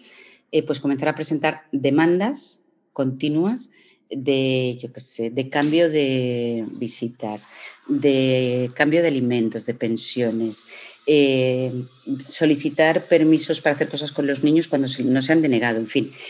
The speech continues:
Tener a la mujer sometida continuamente a un proceso judicial de demanda que tiene un coste económico para ella importante y un coste emocional también, ¿no?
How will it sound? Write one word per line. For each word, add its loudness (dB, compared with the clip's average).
Tener 6
a 2
la 4
mujer 2
sometida 0
continuamente 2
a -2
un 0
proceso -6
judicial -2
de 0
demanda 2
que 0
tiene 2
un 2
coste 0
económico -2
para -2
ella 0
importante 0
y 4
un 4
coste -2
emocional 0
también, 0
¿no? -2